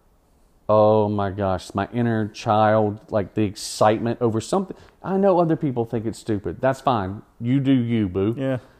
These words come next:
Speaker 2: <laughs>
Speaker 1: But to me, that is the coolest
Speaker 2: Yeah.
Speaker 1: thing ever.
Speaker 2: That's
Speaker 1: That's,
Speaker 2: awesome.
Speaker 1: that's ten thousand man hours at least.
Speaker 2: Yeah.
Speaker 1: Um, and it bring,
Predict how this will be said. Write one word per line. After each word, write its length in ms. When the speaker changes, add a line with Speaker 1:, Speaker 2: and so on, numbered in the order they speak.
Speaker 2:
<laughs> 160
Speaker 1:
But 220
to 100
me, 420
that 200
is 120
the 100
coolest 560
Speaker 2:
Yeah. 40
Speaker 1:
thing 240
ever. 220
Speaker 2:
That's 100
Speaker 1:
That's, 180
Speaker 2:
awesome. 280
Speaker 1:
that's 220
ten 260
thousand 440
man 240
hours 380
at 140
least. 220
Speaker 2:
Yeah. 220
Speaker 1:
Um, 640
and 360
it 260
bring, 300